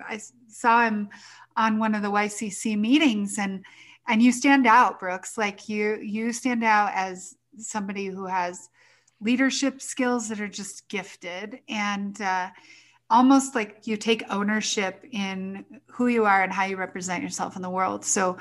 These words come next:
so in our just brief chat before all the listeners get to listen, it, it's so obvious how you, uh, show up in the world. And I think that's really cool. And I'm excited for this conversation. And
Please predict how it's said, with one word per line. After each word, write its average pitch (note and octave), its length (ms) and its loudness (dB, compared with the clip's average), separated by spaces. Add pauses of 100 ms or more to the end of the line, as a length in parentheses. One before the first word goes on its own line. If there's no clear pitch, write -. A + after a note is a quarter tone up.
(440)
so G#3 500 6
in G3+ 240 2
our G#3 200 6
just G#3 340 -4
brief G#3 420 -2
chat G3+ 400 4
before G3 800 2
all G3+ 160 4
the G3 140 -4
listeners G3+ 500 -4
get G3+ 160 -4
to - 140 -8
listen, F#3 440 -6 (400)
it, G3+ 280 -4 (420)
it's A3+ 560 -6
so A3 140 4
obvious G3+ 840 2 (140)
how G3 220 0
you, G3+ 580 0
uh, G3 140 0 (520)
show A3+ 260 4
up G#3 200 4
in G3 80 -4
the F#3+ 80 -6
world. F#3+ 320 0
And F3 100 -6
I F3+ 80 -4
think G3+ 180 -6
that's A3 300 -6
really A3+ 200 0
cool. A3+ 420 0
And F#3 180 -6 (500)
I'm A3+ 160 6
excited A#3+ 440 6
for B3+ 120 2
this A3+ 160 0
conversation. A3+ 880 2
And G3+ 280 -2